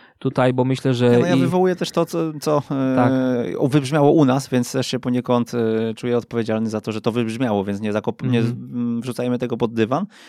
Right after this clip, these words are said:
Speaker 2: M,
Speaker 1: Mhm.
Speaker 2: inna sprawa, że też pytało o tym, to, to kilka osób, no bo wiadomo, że ci, którzy nas słuchają i śledzą,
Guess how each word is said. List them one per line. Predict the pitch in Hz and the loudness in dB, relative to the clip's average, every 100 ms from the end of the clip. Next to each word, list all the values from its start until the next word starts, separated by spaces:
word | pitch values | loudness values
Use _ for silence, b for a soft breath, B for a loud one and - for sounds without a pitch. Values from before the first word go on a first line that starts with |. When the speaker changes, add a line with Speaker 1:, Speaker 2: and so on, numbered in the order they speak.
| B - | B -4
Speaker 2:
M, | |
Speaker 1:
Mhm. | 120 127 | 0 0
Speaker 2:
inna | 139 135 | 0 0
sprawa, | 123 - 120 120 | -2 -4 -2 -2
że | |
też | - - | -4 -8
pytało | 120 120 127 | -4 0 0
o | 139 | 0
tym, | 175 175 | -2 -6
to, | 190 | -4
to | 190 | -6
kilka | 226 339 339 | -2 -2 0
osób, | 330 - 196 196 | 0 0 -2 -2
no | 175 | -2
bo | 160 | 0
wiadomo, | 147 143 139 | 0 -2 -2
że | 123 131 127 127 | 0 0 0 -2
ci, | - | -6
którzy | 123 127 | -6 -2
nas | 123 113 | -2 -2
słuchają | 117 107 107 110 | -2 0 0 0
i | |
śledzą, | 104 107 104 104 | -2 -4 -2 -4